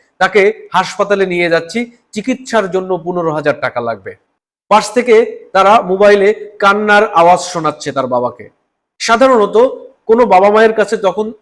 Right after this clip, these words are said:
যখন তার ছেলে মেয়ের দুর্ঘটনার খবর শোনানো হয়, ঠিক থাকতে পারে না। ঠিক সাথে সাথেই সেই, আহ, এ, স্টুডেন্টের বাবা, তার এক বন্ধু,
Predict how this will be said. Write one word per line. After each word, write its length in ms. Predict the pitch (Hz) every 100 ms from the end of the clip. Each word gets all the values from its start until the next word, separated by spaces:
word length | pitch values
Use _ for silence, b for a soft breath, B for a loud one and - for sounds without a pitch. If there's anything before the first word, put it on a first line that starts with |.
| _ _ _ 156
যখন 340 | 190 226 220
তার 500 | 190 180 208 - -
ছেলে 260 | - 214 226
মেয়ের 600 | 214 196 220 240 - - _ _ _ _ -
দুর্ঘটনার 640 | 147 233 220 233 247 254 233
খবর 260 | 202 196
শোনানো 400 | - - 190 190
হয়, 340 | 165 151 170 220 - - _ B B _ -
ঠিক 280 | 233 240
থাকতে 220 | 196 - 151
পারে 240 | 127 123
না। 160 | 104 - _ _ _ -
ঠিক 180 | 247 247 -
সাথে 260 | 208 202
সাথেই 560 | 233 196 190 196 247 - _ _ _ -
সেই, 380 | 214 208 233 - _ -
আহ, 360 | 175 170 - -
এ, 240 | 175 -
স্টুডেন্টের 580 | - - 214 214 214 202
বাবা, 600 | 156 156 170 226 - - _ _
তার 160 | 180 185
এক 340 | 180 180 - -
বন্ধু, 600 | 139 208 226 190 214 -